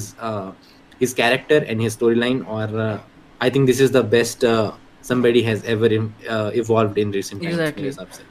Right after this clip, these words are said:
Speaker 2: Uh,
Speaker 1: Like, amazing character।
Speaker 2: that return, that return was amazing। And उससे भी ज़्यादा अमेजिंग था when we saw Paul Heyman with him। Like, थोड़ा शॉकिंग था।
Speaker 1: Paul Heyman।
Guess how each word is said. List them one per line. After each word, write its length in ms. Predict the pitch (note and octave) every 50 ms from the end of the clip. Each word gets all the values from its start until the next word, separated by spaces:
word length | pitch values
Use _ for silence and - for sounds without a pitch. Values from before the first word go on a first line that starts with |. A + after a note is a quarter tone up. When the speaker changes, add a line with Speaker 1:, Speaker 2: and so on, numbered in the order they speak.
| - - -
Speaker 2:
Uh, 400 | C#3+ D3 D3 D3 C#3+ C#3+ C#3+ C3+
Speaker 1:
Like, 240 | A2 A2 - G#2+ A#2+
amazing 300 | A#2+ A#2 A2+ A#2+ A2+ G#2+
character। 380 | G2 G2 G2+ - - E3 D#3
Speaker 2:
that 220 | D#3 D3 - - D#3+
return, 400 | D#3+ D3+ - F3+ E3+ E3 E3 E3 F3 - - - - - - - - - -
that 200 | D#3 E3+ E3+ D#3+
return 380 | D#3 D3+ C#3 - D#3+ D#3 D3 D3
was 180 | D3 D3 C#3+
amazing। 300 | C#3 C#3+ C#3+ C#3+ D3+ E3+ F3 E3 - -
And 600 | D#3+ D#3 D#3 D#3 D#3 D#3 D#3 D#3 D#3 D#3 D#3 D#3 D#3+ - - - - - - - -
उससे 220 | D#3+ E3+ - - F#3+
भी 80 | F#3
ज़्यादा 240 | F3+ F#3 F3+ F3 F#3+
अमेजिंग 400 | F3+ F3 F3 F3 E3+ F#3 F#3 F3+
था 480 | E3 F#3 F#3 F3+ F3+ F#3 F#3 F3 E3 -
when 280 | - - D3+ D#3+ D#3+
we 300 | D#3+ D#3+ D#3+ E3 F3 E3+
saw 360 | D#3+ - - D#3 D#3 D#3 D#3 D#3 - E3
Paul 200 | D3+ D#3 D#3 D#3 D#3
Heyman 220 | E3 D#3 D#3 D3+
with 240 | D3+ D3 D3 - -
him। 100 | - C3+ E3 - - - - - - F3 -
Like, 260 | F#3 G3 F#3+ - -
थोड़ा 120 | A3 A#3 B3
शॉकिंग 480 | - A3 F#3 F#3 - - B3 C4 C4+
था। 340 | C4 B3 A#3 B3 - - -
Speaker 1:
Paul 160 | - B2 B2+
Heyman। 240 | A#2+ - G#2+ G2+